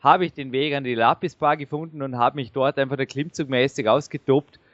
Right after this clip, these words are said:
und auch mit einer speziellen Haltübung, die mir übrigens der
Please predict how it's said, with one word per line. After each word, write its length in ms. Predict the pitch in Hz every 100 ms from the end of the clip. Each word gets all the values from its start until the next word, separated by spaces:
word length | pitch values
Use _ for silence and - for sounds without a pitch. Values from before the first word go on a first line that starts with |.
| _
und 300 | - 139 139
auch 340 | 123 135 135 -
mit 180 | 139 135
einer 280 | 127 127
speziellen 520 | 120 135 - 135 131 110
Haltübung, 580 | 127 165 156 156 165
die 140 | 127 131
mir 140 | 135
übrigens 460 | 123 123 120 110 -
der 200 | 117